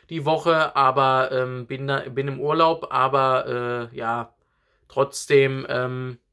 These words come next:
ja, könnt ihr dann, ähm, auf alle Fälle darauf hoffen, dass ihr n-, also ich bin nicht im Urlaub, ich bin, äh, noch weiterhin zu Hause, aber ich, äh, werde dann, ähm,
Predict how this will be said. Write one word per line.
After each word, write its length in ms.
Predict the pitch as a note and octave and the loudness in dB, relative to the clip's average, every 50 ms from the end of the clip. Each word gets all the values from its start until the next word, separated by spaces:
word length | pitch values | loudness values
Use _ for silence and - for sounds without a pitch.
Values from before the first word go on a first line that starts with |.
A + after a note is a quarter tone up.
| _ _ _ _ _ | _ _ _ _ _
ja, 380 | - A#2+ A#2+ B2+ A#2+ A#2+ A#2 - _ | -8 -4 -2 0 0 0 -2 -4 _
könnt 360 | - C3+ C3+ C#3+ C#3 - - | -2 -2 -2 -2 -4 -8 -12
ihr 240 | - C3 C3 B2+ B2 | -4 -2 -2 0 2
dann, 460 | B2 B2 B2 B2 B2+ B2 B2 B2 - | 2 2 2 2 0 -4 -8 -8 -8
ähm, 440 | C3+ A#2+ A#2+ A#2+ A#2+ A#2+ A#2+ A#2 A#2 _ _ _ _ _ _ _ _ _ _ _ _ _ _ _ _ _ | -6 -4 -4 -4 -4 -6 -8 -10 -12 _ _ _ _ _ _ _ _ _ _ _ _ _ _ _ _ _
auf 140 | - - - | -8 -2 0
alle 220 | - C3+ C#3+ C#3 | 2 2 2 2
Fälle 260 | - - C3+ C3 C3 | 0 -2 0 0 2
darauf 400 | B2 B2+ B2 A#2+ B2 A#2+ - - | 2 2 2 2 0 -2 -2 0
hoffen, 360 | - C3+ C3+ - - C#3 B2+ | 0 0 0 0 -8 -8 -4
dass 320 | A#2+ B2 B2+ A#2+ - - - | -2 -2 -2 -2 -4 -10 -10
ihr 260 | - B2+ B2+ A#2+ A#2+ | -6 -4 -2 -2 -2
n-, 400 | A#2+ A#2+ A#2+ A#2+ A#2+ A#2 A2+ A2+ _ _ _ _ | -2 -4 -6 -8 -8 -10 -12 -14 _ _ _ _
also 280 | _ A#2+ A2+ A#2+ A#2+ A#2+ | _ -8 -4 -2 -2 -2
ich 180 | A#2+ A#2 - _ | -2 -4 -6 _
bin 180 | C#3+ C3+ C#3 | -4 -2 0
nicht 180 | D3 E3 D#3+ F3 | 0 0 0 0
im 140 | E3+ D#3 - | -2 -2 0
Urlaub, 440 | D3+ D3+ D#3 D#3+ D#3 D#3 D3+ D3+ | 0 2 4 4 4 2 2 -2
ich 180 | C#3 - - _ | -8 -14 -12 _
bin, 280 | - C#3 C3+ C3+ C3+ C3+ | -4 -4 -4 -4 -4 -4
äh, 220 | C3+ C3 C3 C3 | -4 -4 -4 -4
noch 220 | B2+ B2+ B2 A#2 | -4 -6 -8 -4
weiterhin 460 | A#2 B2+ B2+ C3 C3+ C#3 C3 C3 C3 - | -2 -2 -2 2 0 0 0 0 -4 -6
zu 160 | - B2+ A#2 | -4 -4 -2
Hause, 600 | A#2+ B2 C3 C#3+ D#3+ D3+ D#3 D#3+ D3+ D3+ - - | 0 2 2 2 0 0 -4 -2 -2 -2 -2 0
aber 360 | B2+ C3 A#2+ B2+ B2 B2 B2+ | -2 -2 0 0 0 0 0
ich, 300 | C3 B2+ A#2 - - - | -2 -4 -8 -12 -10 -4
äh, 380 | B2+ B2+ B2 B2+ B2 B2 - - - _ _ _ _ _ _ _ _ _ _ _ _ _ _ _ _ _ | -2 0 2 2 0 0 -2 -6 -10 _ _ _ _ _ _ _ _ _ _ _ _ _ _ _ _ _
werde 480 | - C3 A#2+ B2 B2 C3 C3+ C3+ C#3 C3 | -6 0 4 4 6 6 6 4 2 2
dann, 460 | B2 A#2+ A#2+ B2 B2 B2+ B2+ C3 C3 - | 2 2 2 2 0 0 -6 -8 -6 -4
ähm, 520 | C3 A#2+ B2 B2 A#2+ A#2+ A#2+ A#2+ A#2 | -4 -2 -2 -4 -4 -6 -8 -8 -10